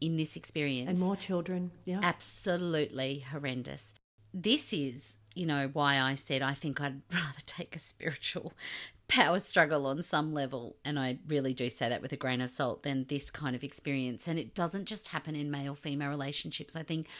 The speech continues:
Speaker 1: one of the biggest fallacies of this is that it's not happening with women and other women. It is
Speaker 2: Or men
Speaker 1: it
Speaker 2: and
Speaker 1: is,
Speaker 2: other men,
Speaker 1: and,
Speaker 2: yeah.
Speaker 1: uh, men and other men.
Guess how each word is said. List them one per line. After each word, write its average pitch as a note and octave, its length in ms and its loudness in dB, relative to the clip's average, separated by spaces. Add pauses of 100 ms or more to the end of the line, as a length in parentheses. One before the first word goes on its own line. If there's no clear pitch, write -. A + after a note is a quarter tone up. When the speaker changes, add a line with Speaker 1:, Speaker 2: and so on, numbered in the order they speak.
(180)
Speaker 1:
one F#3 100 -4
of D#3+ 60 0
the D#3+ 60 -2 (120)
biggest D3 460 -2 (680)
fallacies F3+ 720 2
of D3 120 -12
this A#2+ 260 -8
is D3+ 120 -8
that E3 180 0
it's E3 220 -4
not E3 220 0
happening E3+ 720 -6 (480)
with E3+ 400 -2 (200)
women D#3+ 500 0
and D#3+ 140 -2
other D3 180 0
women. D#3 400 0
It F#2 40 -8 (220)
is F3 160 -6 (200)
Speaker 2:
Or G3 60 -2
men E3+ 220 4
Speaker 1:
it - 40 6
Speaker 2:
and - 100 4
Speaker 1:
is, - 80 2
Speaker 2:
other D#3+ 80 -2
men, F3+ 280 0
Speaker 1:
and, F3 80 0
Speaker 2:
yeah. E3+ 240 4
Speaker 1:
uh, F3+ 40 4
men F3+ 160 6
and F#3 120 4
other F3+ 120 4
men. F#3+ 340 2